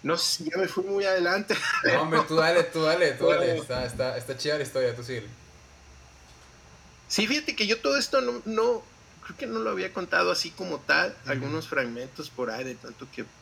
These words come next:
Speaker 1: que, que platicas con la banda y todo, pero
Speaker 2: Ujú.
Speaker 1: así como, como ahorita no, no recuerdo haberlo contado.
Speaker 2: Ujú.
Speaker 1: Este, yo me acuerdo que todavía el, el, porque eran en los kioscos, ¿no? Y, y donde yo trabajaba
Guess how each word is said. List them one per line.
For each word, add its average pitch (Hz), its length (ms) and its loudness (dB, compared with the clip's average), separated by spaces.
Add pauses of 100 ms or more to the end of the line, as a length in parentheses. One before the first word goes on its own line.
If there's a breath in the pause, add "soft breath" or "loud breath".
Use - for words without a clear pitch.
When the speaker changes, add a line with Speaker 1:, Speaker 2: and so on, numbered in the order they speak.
Speaker 1:
que, - 220 -8 (180)
que 113 220 -10 (200)
platicas - 540 -10
con 117 160 -8
la 110 100 -6
banda 120 240 -6
y 117 60 -16
todo, 120 200 -6
pero 123 200 0
Speaker 2:
Ujú. 107 120 -10
Speaker 1:
así - 240 -2
como, 156 440 -2
como 117 220 -6
ahorita 123 300 -4
no, 127 300 -6
no 131 120 -10
recuerdo 123 420 -6
haberlo 120 300 -2
contado. 120 560 0
Speaker 2:
Ujú. 110 400 -14 (560 loud breath)
Speaker 1:
Este, 120 760 2
yo 131 120 0
me 151 120 0
acuerdo 151 300 -2
que - 100 -6
todavía 131 440 0
el, 127 280 -4
el, 110 280 -10
porque 127 260 -2
eran 139 200 0
en 123 140 -6
los 107 160 -14
kioscos, 135 640 -4
¿no? 139 340 -6 (120)
Y, 226 220 -6
y 110 300 -8
donde 113 260 -6
yo 123 120 -8
trabajaba 151 880 -2